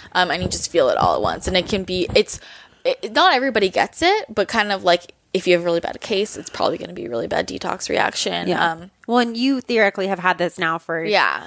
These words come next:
Speaker 2: most
Speaker 1: God,
Speaker 2: of your
Speaker 1: yeah.
Speaker 2: life.
Speaker 1: Yeah, exactly. And it's also really bad for people who are going, I mean, I can't even imagine if I was trying to go from a standard American diet to, to a candida diet overnight, but, like, if someone is going from, like, a,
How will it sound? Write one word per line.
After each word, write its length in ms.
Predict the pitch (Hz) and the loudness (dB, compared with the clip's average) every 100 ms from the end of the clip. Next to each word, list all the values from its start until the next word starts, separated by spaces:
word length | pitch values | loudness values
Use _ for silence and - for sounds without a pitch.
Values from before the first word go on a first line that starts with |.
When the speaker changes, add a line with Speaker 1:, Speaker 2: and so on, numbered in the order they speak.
| - | -4
Speaker 2:
most 320 | 220 202 185 | 2 4 2
Speaker 1:
God, 40 | 208 | 0
Speaker 2:
of 60 | |
your 100 | 180 | 0
Speaker 1:
yeah. 40 | 160 | 2
Speaker 2:
life. 300 | 151 - - | 0 -4 -4
Speaker 1:
Yeah, 240 | 208 165 117 | 0 2 0
exactly. 640 | 190 143 120 - 78 90 - - 294 | -2 0 0 -2 -8 -10 -14 -6 0
And 220 | 302 - | 0 0
it's 200 | 233 - | -4 2
also 380 | 190 214 220 214 | 2 2 0 0
really 180 | 190 180 | 2 2
bad 160 | 165 | 2
for 100 | - | 0
people 320 | 175 180 170 185 | -10 -4 -2 0
who 120 | 185 | 2
are 120 | 165 | 2
going, 760 | 165 160 151 147 143 135 151 175 - - - - | 2 2 2 0 -4 -6 -10 -18 -20 -20 -8 -4
I 60 | |
mean, 140 | 196 175 | 2 2
I 120 | 170 | 2
can't 120 | - | 0
even 140 | 208 170 | -4 0
imagine 340 | 151 156 175 | 2 2 2
if 60 | 156 | 0
I 20 | |
was 100 | 156 | 2
trying 200 | - 156 | 0 2
to 60 | |
go 120 | 151 160 | 0 -2
from 140 | 156 | -4
a 40 | |
standard 320 | 165 160 156 156 | -4 -2 0 0
American 360 | 147 151 170 151 | -2 -4 -6 -2
diet 360 | 151 147 147 | 0 0 -2
to, 140 | - 170 - - | -6 -6 -10 -6
to 120 | 170 | -4
a 40 | 151 | -4
candida 500 | - 160 151 147 160 | -4 -6 -6 -6 0
diet 300 | 170 175 165 | 2 2 2
overnight, 460 | 156 165 156 165 - | 0 -2 -4 -2 0
but, 120 | 98 | 2
like, 280 | 123 135 - - - - | 2 2 -6 -20 -8 -2
if 200 | 196 - | -2 0
someone 360 | 202 180 190 | 2 2 0
is 180 | 175 175 | -2 0
going 320 | 170 151 160 | 2 2 2
from, 140 | 180 175 | -4 -2
like, 120 | 175 | 0
a, 140 | 151 | -2